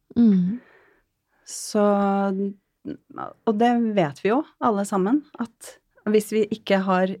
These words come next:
Speaker 2: kronisk, ironisk distanse til verden, så vet vi jo det at, eh, vi kjenner ting i tærne og får gåsehud, og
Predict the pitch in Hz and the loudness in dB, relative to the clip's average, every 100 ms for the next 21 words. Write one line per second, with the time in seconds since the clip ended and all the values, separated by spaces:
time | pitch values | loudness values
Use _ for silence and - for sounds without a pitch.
0 | _ - 202 175 165 202 - - 196 180 | _ 0 2 4 2 0 -4 0 2 4
1 | 160 190 - - 202 196 - 160 160 - | 2 0 -6 -10 -4 -2 0 0 0 -2
2 | 180 190 196 208 190 160 202 311 - - | 0 0 0 2 2 2 2 2 0 -16
3 | - - 233 214 156 151 - 214 214 185 | -20 -4 0 2 2 -2 -2 0 2 0
4 | 190 190 - - 185 180 180 185 185 196 | 0 -4 -8 -2 0 2 2 0 0 0
5 | 196 202 170 170 175 165 175 165 151 160 | 2 2 4 4 2 2 2 -2 0 0
6 | 175 180 185 180 175 165 156 151 160 170 | 2 0 -2 -2 0 -2 -4 -2 0 -2
7 | - 165 165 | -2 0 0